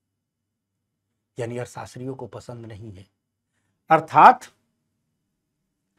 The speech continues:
राजस्व घाटा को फाइनेंशियल पॉलिसी के क्षेत्र में क्या माना जाता है? आर्थिक अपराध माना जाता है। अब अगर राजस्व अधिशेष की स्थिति हो,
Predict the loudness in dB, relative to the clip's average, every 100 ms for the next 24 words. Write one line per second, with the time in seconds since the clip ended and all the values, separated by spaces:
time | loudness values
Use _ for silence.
0 | -20 _ -6 2 4 4 -2 -4 -4 -2
1 | -2 -2 -2 -2 -4 _ -2 0 2 0
2 | -2 -2 -2 -4 -4 -10 -10 -8 -8 -8
3 | -8 -6 -4 -2 -2 -2 -4 -6 -6 -6
4 | -6 -12 -12 -18 -16 -14 -16 -16 -20 -20
5 | _ _ _ _ _ -20 -12 8 10 12
6 | 8 6 4 2 -2 -4 -6 -4 -6 -8
7 | -8 -10 -14 -12 -14 -14